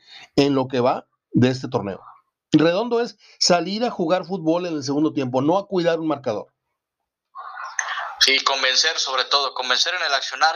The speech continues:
Speaker 2: y en cuanto al, a la solvencia en el ataque.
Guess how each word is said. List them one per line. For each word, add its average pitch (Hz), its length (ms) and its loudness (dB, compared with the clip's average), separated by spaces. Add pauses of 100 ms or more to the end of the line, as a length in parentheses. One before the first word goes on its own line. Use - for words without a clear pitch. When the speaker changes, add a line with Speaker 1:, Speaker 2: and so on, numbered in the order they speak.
Speaker 2:
y 139 60 -4
en 123 180 -4
cuanto 123 580 0
al, 123 160 2 (1160)
a 117 100 6
la 127 100 0
solvencia 135 480 -2
en 123 80 -4
el 117 60 0
ataque. 113 340 -2